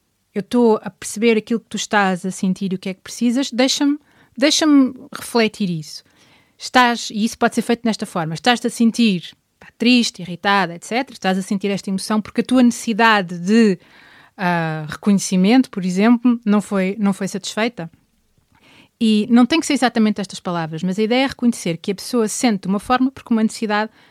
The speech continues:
não foi satisfeita. Por exemplo, estás a sentir desmotivado porque não tens a autonomia que gostavas, ou estás irritado porque a tua opinião não está a ser considerada. E até podemos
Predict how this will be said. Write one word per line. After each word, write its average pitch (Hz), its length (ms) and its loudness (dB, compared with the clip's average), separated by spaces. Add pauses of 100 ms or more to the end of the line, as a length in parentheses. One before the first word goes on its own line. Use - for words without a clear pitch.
(120)
não 226 140 4
foi 220 140 -2
satisfeita. 185 580 -8 (340)
Por - 80 -14
exemplo, 160 300 -10 (180)
estás 214 260 2
a 214 60 0
sentir 214 380 2
desmotivado 214 760 2
porque - 260 -2
não 214 120 4
tens 226 240 4
a 220 60 4
autonomia 208 400 4
que - 80 -14
gostavas, 151 520 -2 (480)
ou 202 120 0
estás 214 340 2
irritado 202 540 0
porque - 180 -8
a 208 40 -4
tua 214 180 2
opinião 214 280 4
não 220 80 4
está 208 200 -2
a 196 40 -2
ser 202 140 -4
considerada. 175 760 -4 (680)
E 226 120 4
até 262 220 2
podemos 247 720 4